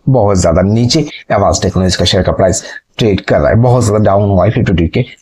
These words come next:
हाई price से। Market capitalization की बात करते हैं दोस्तों एडवांस technologies का, जो कि वन हंड्रेड सेवेंटी सिक्स पॉइंट थर्टी नाइन करोड़ का इसका market capitalization है। देखिए अभी एडवांस technologies का जो technical information है, Technically share उतना ज्यादा strong नहीं है।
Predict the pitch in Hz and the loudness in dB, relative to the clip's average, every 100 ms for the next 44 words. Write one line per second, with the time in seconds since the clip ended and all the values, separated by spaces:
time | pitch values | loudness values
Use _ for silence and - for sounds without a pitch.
0 | - 98 92 73 69 - - - 123 104 | -4 -2 0 0 0 -4 -6 -6 -2 0
1 | 95 98 120 - 101 104 107 98 98 98 | 0 -2 -2 -2 -2 0 2 2 2 2
2 | 175 170 135 131 139 139 131 131 107 113 | 0 2 0 0 -2 -2 -2 0 0 0
3 | 107 104 113 117 117 139 139 - - 123 | 0 -2 -2 -2 0 -2 -4 -8 -4 -2
4 | - 95 104 117 147 143 - 117 107 98 | 0 0 2 2 -2 -6 -8 -2 0 0
5 | - 113 113 120 113 95 - 92 101 107 | -2 -2 0 0 -2 -4 -2 -2 0 0
6 | 123 98 92 95 - 87 - 92 - _ | 0 0 0 0 0 0 -2 -4 -6 _
7 | 131 101 82 - 104 - 104 82 90 90 | -2 0 -2 -2 -6 -4 -4 -2 -2 0
8 | 76 80 87 - 85 82 - - 175 180 | 0 0 0 0 -2 -4 -10 -2 -2 0
9 | 90 104 123 104 123 120 98 110 120 135 | 0 2 2 2 0 -2 -2 0 0 0
10 | 123 131 - 143 147 170 165 170 120 95 | 0 -2 -4 -4 -2 -2 0 0 2 0
11 | 98 90 90 - 85 - _ _ _ - | 0 0 0 0 -2 -4 _ _ _ -20
12 | - - _ - 143 165 151 156 160 156 | -20 -20 _ -4 -2 0 0 0 0 0
13 | 123 113 110 104 98 - 101 107 104 123 | 0 0 0 0 0 0 -2 0 0 0